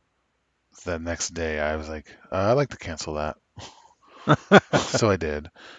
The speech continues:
Speaker 1: Now, I, I get why you thought, felt the way you do, and it's funny, 'cause I, actually, my, my,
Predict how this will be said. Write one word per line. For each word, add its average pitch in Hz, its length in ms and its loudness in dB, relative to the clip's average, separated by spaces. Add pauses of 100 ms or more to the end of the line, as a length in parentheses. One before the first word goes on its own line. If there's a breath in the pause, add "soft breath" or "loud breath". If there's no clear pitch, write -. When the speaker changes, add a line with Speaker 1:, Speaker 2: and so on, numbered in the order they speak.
(360 loud breath)
Speaker 1:
Now, 107 380 6 (2000)
I, 110 200 6
I 113 100 4
get 127 280 10
why 104 400 6
you 92 360 -2
thought, - 480 0
felt 95 220 -2
the 90 60 -6
way 87 120 0
you 85 40 -4
do, 92 160 -2
and 101 100 -2
it's 107 140 0
funny, 123 260 6
'cause 95 160 -4
I, 90 120 4
actually, 104 320 0
my, 110 200 6
my, 98 440 4